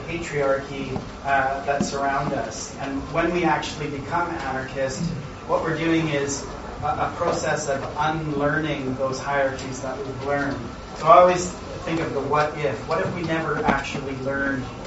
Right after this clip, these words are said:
those archies, right? What if we didn't learn patriarchy? What if we didn't learn hierarchy? Um, what kind of world would we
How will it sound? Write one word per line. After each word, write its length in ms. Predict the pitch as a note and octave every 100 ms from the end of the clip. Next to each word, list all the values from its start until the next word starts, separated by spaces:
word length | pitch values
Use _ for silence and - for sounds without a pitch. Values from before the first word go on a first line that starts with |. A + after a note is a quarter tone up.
| C3
those 300 | - - - -
archies, 580 | C3+ C3+ - - - - -
right? 220 | C3+ D#3 D3
What 140 | D3
if 80 | D#3
we 80 | D#3
didn't 220 | D3 C#3+
learn 280 | C#3 C#3 C#3
patriarchy? 640 | C3 C3 - B2 A#2+ A2+ - - -
What 80 | -
if 80 | -
we 140 | D3 C#3+
didn't 140 | C#3
learn 220 | C3+ C3+
hierarchy? 600 | C3 B2 A#2+ A#2+ B2 B2+ A#2+ A#2 - - - -
Um, 380 | C3+ C3+ C3+ B2+ - - - - - - - -
what 160 | D3+ D3+
kind 180 | E3 D#3
of 200 | B2 D3+
world 240 | D3 C3
would 100 | C#3
we 120 | C3+